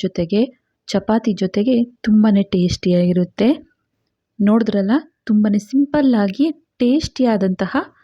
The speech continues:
ಮೊಸರು ಗೊಜ್ಜು ರೆಸಿಪಿ ಮಾಡುವ ವಿಧಾನ. ಸಾಂಬಾರ್ ತಿಂದು ಬೇಜಾರಾದಾಗ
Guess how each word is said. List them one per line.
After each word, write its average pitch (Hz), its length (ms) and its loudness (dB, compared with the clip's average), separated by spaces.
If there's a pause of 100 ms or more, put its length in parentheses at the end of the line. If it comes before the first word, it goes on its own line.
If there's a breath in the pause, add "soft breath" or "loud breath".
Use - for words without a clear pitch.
(260 soft breath)
ಮೊಸರು 220 340 2
ಗೊಜ್ಜು 220 300 -2
ರೆಸಿಪಿ 190 340 -4
ಮಾಡುವ 185 360 0
ವಿಧಾನ. 185 340 0 (680 soft breath)
ಸಾಂಬಾರ್ 202 460 -2
ತಿಂದು 185 340 -4
ಬೇಜಾರಾದಾಗ 185 800 -2